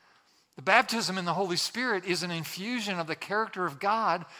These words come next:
which is essentially a baptism of love. It changes that which I love. It changes the direction of my love. It changes the character and witness of my love, the way I express it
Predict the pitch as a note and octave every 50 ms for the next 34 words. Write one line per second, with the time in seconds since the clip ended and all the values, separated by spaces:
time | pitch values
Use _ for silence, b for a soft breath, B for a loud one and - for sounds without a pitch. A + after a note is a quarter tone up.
0 | B B B B G3 A3+ - F#3 F3 - F#3 F#3 - - - A#3+ B3+ C4 - -
1 | G#3+ F#3 F#3 F3 E3+ C#3+ B2+ F#3+ G#3 A3+ F#3+ - E3 E3+ E3 D3+ G3 G3 G3+ F3+
2 | E3+ G3 G#3+ A#3+ C4+ C#4 B3 D#3+ B2 - - - - - _ _ _ _ _ _
3 | _ _ _ _ _ _ _ _ _ _ _ _ _ _ _ _ _ _ _ _
4 | _ _ _ _ _ _ _ _ _ _ _ _ _ _ _ - - D3+ E3 -
5 | - G#3+ A#3 B3+ C4+ A3 A3+ G3 D#3+ F3 G#3 G3+ D#3 - F#3 D3+ G#3 C4+ B3+ -
6 | A#3 G#3+ F3+ D#3 D3 D3 D3 C3+ A#2 C#3 - - - F#3+ A3 A#3 G3+ F3+ G3 D#3
7 | D3 F#3+ D3 D3 E3+ D#3 E3+ G#3 B3 C4 - - B3 A3 F#3 - D3+ D#3+ D3+ D3
8 | C#3+ D3 C#3+ C3 C3 A#2+ B B B B B B F#3 F3 - G#3 G#3+ A3+ G3+ F#3+
9 | F3+ E3+ E3+ F#3+ - - - A3 A3+ A#3 B3+ B3 - - F#3+ F#3+ F#3 E3 E3 F3
10 | F#3 E3+ E3 F3+ A3+ D4 C4 - - D3 D3 F3 F3 - - - - F3 G3 F#3
11 | G3 F#3+ F#3+ F#3+ A#3 C4+ B3 F3+ F3+ F3+ G3+ G3+ G#3+ G#3 G3+ G3+ G#3 F#3 - -
12 | - - - G#3+ A#3 B3 A#3 - - D#3+ D3 F#3